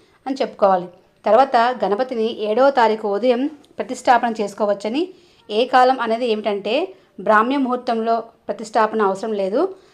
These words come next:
మామూలు సమయంలో ఐదు దాటిన తర్వాత గణపతి ప్రతిష్టాపన చేసుకోవచ్చు. ఎందుకంటే ఐదు దాటిన తర్వాత అంటున్నానంటే ఐదు లోపు సమయం విష్ణుమూర్తికి సంబంధించింది, తెల్లవారుజాము అవుతుంది. ఐదు దాటిన తర్వాత ఆరు, ఏడు ప్రాంతంలో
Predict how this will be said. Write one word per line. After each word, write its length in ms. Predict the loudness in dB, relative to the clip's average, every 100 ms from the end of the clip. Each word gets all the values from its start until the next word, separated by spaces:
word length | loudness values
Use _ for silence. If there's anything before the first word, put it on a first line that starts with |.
| _
మామూలు 460 | 2 4 4 2 2 2
సమయంలో 380 | 0 -2 2 2 2 0
ఐదు 160 | 0 2 2
దాటిన 220 | 2 2
తర్వాత 300 | 0 2 2 -2 -2
గణపతి 300 | -2 -2 -8
ప్రతిష్టాపన 460 | -10 -12 -10 -8 -6 -6
చేసుకోవచ్చు. 540 | -6 -4 -6 -6 -12 -16 _ _ _ -10
ఎందుకంటే 500 | -8 -2 -4 -4 -4 -4 -6 -10 _ _ _ _ _ _ _ _ -20 -18 -2
ఐదు 120 | 0 2
దాటిన 220 | 2 2 2
తర్వాత 260 | 4 4 2 0
అంటున్నానంటే 600 | -2 -2 0 0 -2 -2 -2 -2 -10 -20 _ -4
ఐదు 240 | 2 2 6
లోపు 220 | 6 6 2
సమయం 240 | 0 2 2
విష్ణుమూర్తికి 580 | 2 -2 -4 -4 -8 -6 -4
సంబంధించింది, 640 | -2 -2 -4 -4 -6 -8 -14 _ _ 2
తెల్లవారుజాము 680 | 6 8 6 6 4 4 2
అవుతుంది. 420 | 0 -2 -4 -4 -8 -4 -2
ఐదు 120 | 2 2
దాటిన 220 | 2 2
తర్వాత 320 | 2 4 4 4 2 0 -4 4
ఆరు, 180 | 4 4 2 0
ఏడు 140 | 0
ప్రాంతంలో 380 | 0 0 0 -4